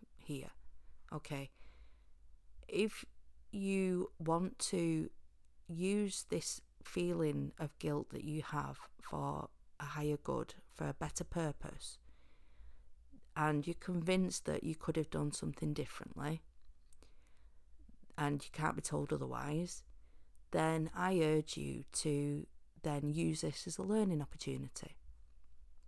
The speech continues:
And if you feel that you could have done something differently, then bear that in mind, learn from it, and if you're ever faced with a similar situation again,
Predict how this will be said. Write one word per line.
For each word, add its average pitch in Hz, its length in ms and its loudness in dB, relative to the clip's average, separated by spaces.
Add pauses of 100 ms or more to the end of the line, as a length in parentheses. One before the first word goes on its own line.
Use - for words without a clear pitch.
(560)
And 156 500 4 (1040)
if 196 220 8
you 196 160 4
feel 160 280 8
that 160 100 4
you 156 60 2
could - 180 0
have 147 100 2
done 143 180 2
something 151 360 2
differently, - 580 0
then 160 340 2 (200)
bear 175 180 6
that - 180 2
in 175 140 4
mind, 143 500 0 (1400)
learn 185 320 10
from - 300 2
it, 151 180 2 (1300)
and 165 320 4
if 190 160 2
you're 208 160 8
ever 175 160 6
faced 143 520 0
with 156 140 2
a 160 40 -2
similar 175 800 2
situation 156 720 2
again, 143 460 -2